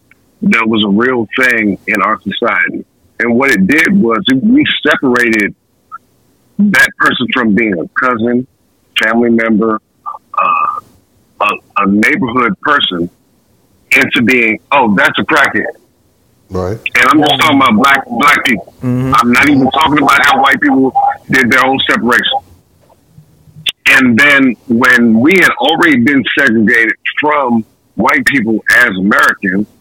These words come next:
Speaker 1: because we didn't have voting rights, we didn't have rights to be more than five from three-fifths of a person, we had to live with, "Okay, so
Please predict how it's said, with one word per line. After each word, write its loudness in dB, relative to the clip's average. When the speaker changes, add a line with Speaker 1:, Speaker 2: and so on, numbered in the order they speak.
Speaker 1:
because 0
we 2
didn't 0
have -4
voting -2
rights, -2
we 2
didn't 2
have 2
rights 0
to 2
be 4
more 2
than 2
five 0
from 2
three-fifths 0
of 0
a -2
person, 0
we 4
had 2
to 0
live 2
with, 2
"Okay, 2
so 0